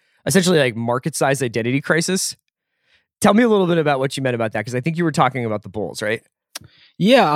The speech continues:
Speaker 2: I, I'm just constantly confused by the Bulls because, like, I grew up under this assumption that they were one of the major players. And it just seems like ever since Michael Jordan has been gone, they've always seemed to operate a little bit less like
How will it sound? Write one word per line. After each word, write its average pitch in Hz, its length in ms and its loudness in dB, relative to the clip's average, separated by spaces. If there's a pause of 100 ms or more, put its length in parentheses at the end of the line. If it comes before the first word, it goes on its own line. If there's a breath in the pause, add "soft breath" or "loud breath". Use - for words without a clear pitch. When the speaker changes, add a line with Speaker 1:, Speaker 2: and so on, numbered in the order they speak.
(120)
Speaker 2:
I, 151 80 -4
I'm 165 120 0
just - 260 -2
constantly 160 540 0
confused 113 720 -2
by 101 100 2
the 95 80 -2
Bulls 90 460 -6
because, 110 400 0
like, - 160 0
I 131 80 0
grew 139 280 0
up 139 160 -2
under 117 300 -2
this 110 420 -2
assumption 110 680 -2 (180)
that 110 120 2
they 110 180 2
were 107 100 0
one 104 160 -2
of 101 60 -2
the 101 80 -2
major 98 280 -4
players. 117 560 -2 (400 loud breath)
And 135 120 4
it 131 120 2
just 147 160 0
seems 190 240 0
like 143 400 -2
ever 135 200 0
since 139 360 -2
Michael 127 240 0
Jordan 117 240 0
has 113 100 -2
been 107 160 -2
gone, 110 280 0
they've 107 140 -2
always 120 380 0
seemed 120 240 -2
to 120 100 -4
operate 117 440 -2
a 113 80 -4
little 110 220 0
bit 110 220 -4
less 110 460 -4
like 110 360 -2